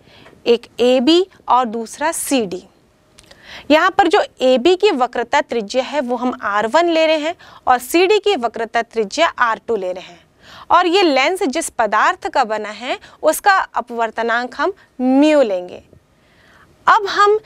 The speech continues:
इस लेंस के लेफ्ट साइड में इसके मुख्य अक्ष पर एक बिंदु वस्तु लेते हैं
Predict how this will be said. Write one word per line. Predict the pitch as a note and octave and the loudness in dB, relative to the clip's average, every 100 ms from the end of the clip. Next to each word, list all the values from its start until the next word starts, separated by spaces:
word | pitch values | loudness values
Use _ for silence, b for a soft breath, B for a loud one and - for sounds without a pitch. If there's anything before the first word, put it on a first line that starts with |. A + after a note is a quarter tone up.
| b - | b -2
इस | D4 D4 | 0 0
लेंस | B3 A#3 C4+ F#4 F#4+ G4 | 0 0 0 0 -2 -4
के | F#4+ F4 C#4 | -2 0 0
लेफ्ट | A3+ B3+ G4 - G#4 | 0 0 0 -4 -10
साइड | - A#3+ A3 A3+ | -2 -2 -2 -8
में | A#3 C#4+ - | -6 -6 -6
इसके | A#3+ - C4+ | -12 -4 -2
मुख्य | A#3 C#4 - - | 0 -2 -2 -4
अक्ष | - A3+ - - | -2 -4 -6 -8
पर | - B3+ B3+ | -2 -2 0
एक | B3+ | -4
बिंदु | F#3+ F#3 A3 A#3+ | -2 -4 -2 0
वस्तु | D#4+ D4+ - D#4 | 2 0 -2 -2
लेते | D4 C#4+ D4 | -2 -2 -6
हैं | E4 | -8